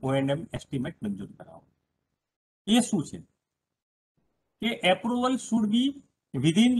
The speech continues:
limit of budgetary provision. હંમેશા કોઈ પણ વસ્તુ લે,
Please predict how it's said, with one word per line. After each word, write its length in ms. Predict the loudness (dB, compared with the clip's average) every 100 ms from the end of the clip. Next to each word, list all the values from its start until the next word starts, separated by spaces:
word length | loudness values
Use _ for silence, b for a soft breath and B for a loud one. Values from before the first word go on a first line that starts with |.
| 0
limit 340 | 4 6 6 4
of 500 | -2 0 0 0 -2
budgetary 460 | 2 2 2 -2
provision. 580 | -4 -2 -2 -2 -4 -6 -12 _ _ _ _ -4
હંમેશા 360 | -2 2 2
કોઈ 220 | 2 -2
પણ 240 | 0 0 0
વસ્તુ 280 | -2 -6 -8
લે, 280 | -8 -10